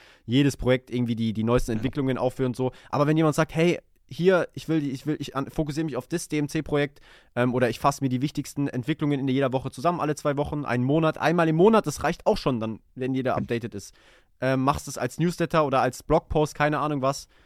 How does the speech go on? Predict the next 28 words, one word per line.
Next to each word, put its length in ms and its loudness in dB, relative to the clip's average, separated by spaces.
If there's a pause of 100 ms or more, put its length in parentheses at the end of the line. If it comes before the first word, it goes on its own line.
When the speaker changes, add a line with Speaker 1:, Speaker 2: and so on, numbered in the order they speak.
(100)
Speaker 1:
Es 120 -4
ist 300 -8 (840)
überschaubare 640 6
Arbeit, 460 2 (120)
ähm, 320 -2
aber 160 0
es 100 -4
bietet 280 -6
den 80 -2
Leuten 180 2
einen 60 -2
Mehrwert, 280 0
die 60 -10
sind 140 -6
auf 80 -8
dem 80 -8
neuesten 240 -6
Stand 260 -2
und 80 -6
so. 160 -4 (240)
Das 180 -6
ist 60 -4
jetzt 160 -2
nur 80 2
eine 80 2
Idee, 400 0
ähm, 360 -6 (180)
und 260 -8